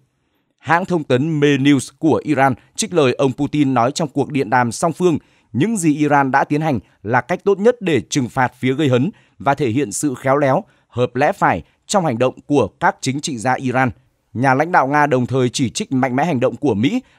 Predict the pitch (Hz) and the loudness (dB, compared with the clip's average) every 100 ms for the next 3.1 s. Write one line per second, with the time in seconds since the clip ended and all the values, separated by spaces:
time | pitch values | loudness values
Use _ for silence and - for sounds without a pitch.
0 | - 143 139 143 131 151 156 240 214 190 | -2 2 2 2 -2 -2 -2 -2 -2 0
1 | 196 170 - _ - 226 160 151 - 147 | 0 0 -4 _ -4 -2 0 -2 0 2
2 | 196 139 - 156 139 139 107 87 139 127 | 2 2 0 -2 0 -4 -6 -4 0 0